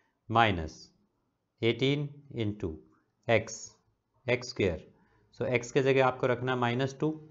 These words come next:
so it is four, right? Forty one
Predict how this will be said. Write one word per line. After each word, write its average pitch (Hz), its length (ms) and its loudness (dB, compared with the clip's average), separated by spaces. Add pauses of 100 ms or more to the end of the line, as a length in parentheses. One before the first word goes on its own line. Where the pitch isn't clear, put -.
(420)
so 107 160 4
it 98 120 -2
is 107 180 -4
four, 87 220 0 (1400)
right? 117 380 4 (240)
Forty 117 380 4
one 139 180 4